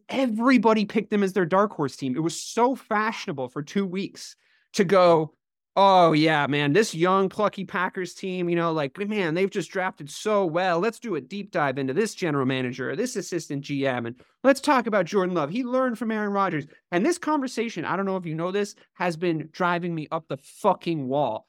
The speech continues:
I'm like, a, I'm like, I'm full on a borderline The Shining listening to this. So the satisfaction of knowing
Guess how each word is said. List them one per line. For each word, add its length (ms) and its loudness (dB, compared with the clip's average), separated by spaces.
I'm 160 -2
like, 220 -2
a, 200 -2
I'm 160 -2
like, 220 -2
I'm 180 -8
full 340 0
on 220 6
a 60 -2
borderline 420 2
The 80 -4
Shining 560 -6
listening 340 -10
to 60 -10
this. 200 -4
So 180 2
the 100 6
satisfaction 840 2
of 140 -4
knowing 680 4